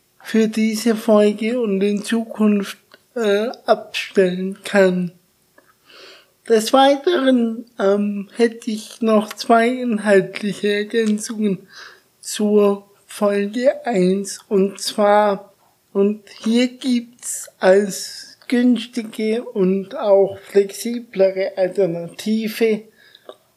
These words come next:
ein Carsharing-Auto. Man ist also, oder ich bin also Mitglied in einem, ähm, lokalen Carsharing-Verein, dessen Autos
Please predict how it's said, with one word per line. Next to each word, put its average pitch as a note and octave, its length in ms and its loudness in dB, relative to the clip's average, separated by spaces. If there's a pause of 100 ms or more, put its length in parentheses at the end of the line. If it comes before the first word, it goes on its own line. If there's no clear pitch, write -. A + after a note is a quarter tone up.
(320)
ein F#3+ 440 -2
Carsharing-Auto. G3 1700 0
Man F#3+ 240 -2
ist A3+ 260 -8
also, G3 680 -2 (640)
oder G3+ 320 2
ich A3+ 380 -8
bin A3+ 240 2
also G#3 440 2
Mitglied G3+ 840 -4 (580)
in A3 220 -4
einem, F#3+ 720 0 (320)
ähm, F3+ 480 0 (100)
lokalen G3+ 840 0 (560)
Carsharing-Verein, A3+ 1700 0 (280)
dessen G#3+ 380 0
Autos G#3+ 960 0